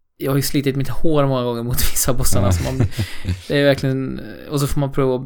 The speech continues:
Speaker 1: att göra en annan bild ofta.
Speaker 2: Ja, exakt, det är, det är
Speaker 1: Eh,
Speaker 2: där den där delen kommer in mycket, tycker jag. Det här med att, eh, skräddarsy sin, sin karaktär ut efter bossstrider. Jag, jag minns det så väl hur mycket jag tyckte om det, att, att liksom gå tillbaka till sin bänk och bara titta och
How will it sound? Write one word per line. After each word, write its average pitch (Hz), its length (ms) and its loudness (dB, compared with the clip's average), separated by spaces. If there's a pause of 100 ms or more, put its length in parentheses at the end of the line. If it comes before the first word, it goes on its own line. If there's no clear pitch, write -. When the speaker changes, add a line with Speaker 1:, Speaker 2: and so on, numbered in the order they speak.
Speaker 1:
att 104 60 -12
göra 131 140 -2
en 123 60 -2
annan 120 240 -2
bild 127 300 0
ofta. 113 400 -2
Speaker 2:
Ja, 120 80 -6
exakt, 110 480 0
det 127 100 0
är, 113 120 -4
det 127 60 0
är 131 40 0
Speaker 1:
Eh, 127 40 -4
Speaker 2:
där 147 280 2
den 107 180 -8
där 110 340 0
delen 87 360 -2
kommer 85 200 -4
in 82 100 -4
mycket, 90 280 -4
tycker 82 180 -8
jag. 78 140 -8 (100)
Det - 140 -6
här 92 140 0
med 90 180 -2
att, 85 160 -8
eh, 85 240 -2 (380)
skräddarsy 95 600 -2
sin, 85 360 -4
sin 87 180 -6
karaktär 92 440 0
ut 90 220 2
efter 90 440 0
bossstrider. 92 840 -2 (360)
Jag, 113 340 2
jag 117 100 -2
minns 120 220 -2
det 98 100 -4
så 104 120 -4
väl 98 220 4
hur 90 100 4
mycket 95 180 0
jag 87 100 -4
tyckte 95 220 -4
om 95 200 0
det, 85 180 2
att, - 200 -6 (380)
att 101 160 -2
liksom 107 220 0
gå 101 100 0
tillbaka 101 480 2
till 95 140 -6
sin 92 200 -2
bänk 92 400 0
och 87 60 -2
bara 82 280 2
titta - 520 -2
och 82 280 -2